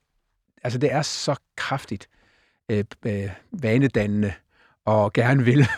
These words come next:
<laughs> være med der, hvor ting sker, når man er, har politik i blodet, som, som, som vi har også, der har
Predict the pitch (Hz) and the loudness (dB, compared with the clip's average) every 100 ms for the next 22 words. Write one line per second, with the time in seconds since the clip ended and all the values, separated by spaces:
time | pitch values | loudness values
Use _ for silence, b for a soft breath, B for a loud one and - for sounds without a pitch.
0 | - - - 120 113 123 127 113 107 - | -10 -10 -2 0 2 2 4 2 0 0
1 | 131 - 131 117 104 101 98 95 - 117 | -2 -2 0 0 0 -2 -2 -4 0 0
2 | 107 - 101 131 120 101 113 117 113 - | -2 -6 -6 -4 -4 -4 -2 0 -2 -4
3 | 104 101 - - 107 104 - - 110 107 | -4 -4 -8 -6 -6 -6 -10 -8 -6 -2
4 | 120 113 107 110 - 110 107 | -2 0 0 -2 -2 -2 -2